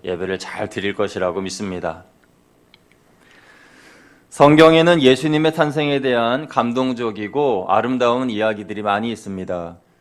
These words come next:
그 중에 오늘 본문의 이야기도 그렇습니다.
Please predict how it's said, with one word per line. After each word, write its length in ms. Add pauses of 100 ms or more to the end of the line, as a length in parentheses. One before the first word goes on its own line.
(220)
그 140
중에 580 (100)
오늘 320
본문의 460
이야기도 340
그렇습니다. 800